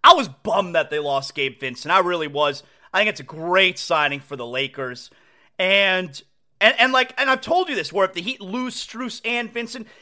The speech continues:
if we go, uh, and we're playing a dangerous game waiting for Damian Lillard, right? If the Heat lose Strus and they lose Vincent,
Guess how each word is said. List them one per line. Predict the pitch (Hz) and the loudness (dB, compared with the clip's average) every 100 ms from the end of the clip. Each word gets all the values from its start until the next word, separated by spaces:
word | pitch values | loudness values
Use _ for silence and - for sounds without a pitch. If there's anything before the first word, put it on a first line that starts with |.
| - | -2
if | 247 240 | -2 0
we | 254 | 0
go, | 262 269 277 277 | 4 6 6 2
uh, | 233 233 | 0 2
and | 220 | 0
we're | 202 | -2
playing | 170 247 240 | -4 -2 -2
a | |
dangerous | 240 180 233 233 285 - | -2 0 -2 -2 -6 -4
game | 320 370 311 | -6 -4 0
waiting | 175 190 220 | 4 4 2
for | 247 | -4
Damian | 202 254 262 277 277 | 0 0 2 2 4
Lillard, | 349 349 262 | 4 8 6
right? | 214 240 269 - _ _ _ _ | 8 6 4 2 _ _ _ _
If | 208 208 | -4 -2
the | |
Heat | 196 247 | -4 -4
lose | 208 202 294 - | -6 -6 -4 -6
Strus | - 247 247 | -8 -6 -6
and | 208 | -8
they | 196 | -8
lose | 180 233 233 | -6 -6 -6
Vincent, | 143 233 240 185 175 | -4 -4 -4 -8 -10